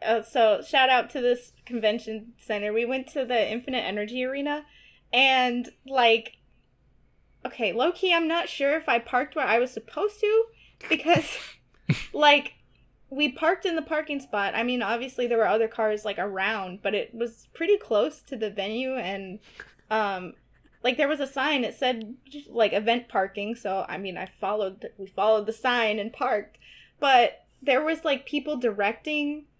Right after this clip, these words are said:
Speaker 1: like, traffic with, like, little lights and stuff like that, but they weren't over in the area where we were, um,
Speaker 2: Mm-hmm.
Speaker 1: and it didn't have that many people,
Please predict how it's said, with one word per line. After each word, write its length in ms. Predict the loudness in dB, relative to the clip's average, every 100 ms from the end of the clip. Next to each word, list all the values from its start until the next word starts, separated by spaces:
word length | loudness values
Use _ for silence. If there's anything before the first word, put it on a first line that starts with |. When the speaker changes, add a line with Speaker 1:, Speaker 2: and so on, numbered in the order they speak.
| _
Speaker 1:
like, 260 | -6 -6 -6
traffic 560 | -2 2 2 0 -4 -4
with, 160 | -4
like, 180 | -2 -2
little 300 | -2 -4 -2
lights 320 | -2 -2 -2
and 120 | -10
stuff 260 | -6 -6 -2
like 160 | -4 0
that, 180 | -2
but 140 | -2 0
they 140 | 0
weren't 260 | 0 -6 -2
over 300 | 0 0 -2
in 140 | -2
the 140 | -4 -2
area 440 | 0 0 0 -2
where 180 | -2 -4
we 180 | -4 -2
were, 300 | 0 2 0 -2 _ _ _ -4
um, 80 | 0
Speaker 2:
Mm-hmm. 560 | 2 2 -2 -2 -6 -10 -14 -4
Speaker 1:
and 140 | -2
it 80 | 0
didn't 220 | -2 -2
have 240 | -2 -2 0
that 140 | -2
many 200 | -2 -6
people, 540 | -2 -2 0 0 -2